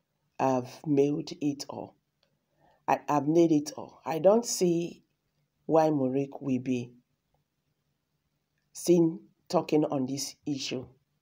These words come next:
as if the non-removal of this was based on their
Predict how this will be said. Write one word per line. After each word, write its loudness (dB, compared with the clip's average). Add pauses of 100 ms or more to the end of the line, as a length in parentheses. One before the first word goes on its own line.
as -2
if -4
the 0
non-removal 2
of -8 (1700)
this 2
was 2
based 2
on -4
their -2